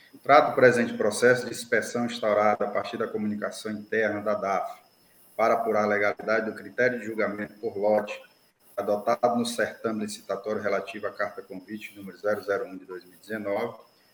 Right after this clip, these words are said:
cujo objeto era a contratação de empresa especializada para a locação de sistemas de informática,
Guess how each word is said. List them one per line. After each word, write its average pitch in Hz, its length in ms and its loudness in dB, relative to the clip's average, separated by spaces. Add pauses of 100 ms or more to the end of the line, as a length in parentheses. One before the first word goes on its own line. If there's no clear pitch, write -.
(160)
cujo 135 300 4
objeto 120 420 2
era 113 120 2
a - 40 -6
contratação 107 640 -6
de 107 100 -10
empresa 104 460 -2
especializada 98 920 -2
para 98 180 -4
a 98 40 -4
locação 98 460 -4
de 107 80 -14
sistemas 110 680 -6
de 107 60 -10
informática, 104 640 -4